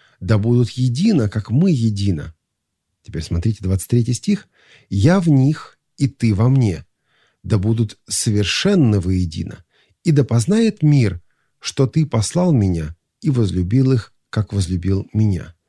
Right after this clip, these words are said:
Так что, используя эту фразу "в Боге Отце и Господе Иисусе Христе", апостол Павел указывает на единство Троицы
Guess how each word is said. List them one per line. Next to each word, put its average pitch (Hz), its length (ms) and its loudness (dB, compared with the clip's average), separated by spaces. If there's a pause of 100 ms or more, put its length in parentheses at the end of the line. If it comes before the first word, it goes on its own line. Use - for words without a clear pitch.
(540)
Так 151 160 2
что, - 200 -2
используя 151 760 2
эту 139 260 -4
фразу 143 640 -2 (560)
"в - 80 -12
Боге 78 320 -6
Отце 110 560 0
и 64 80 -10
Господе 87 500 -4
Иисусе 87 380 -4
Христе", 131 560 0 (600)
апостол 139 380 -2
Павел 135 480 2
указывает 117 640 0 (140)
на 113 180 4
единство 104 800 -2
Троицы 139 580 -2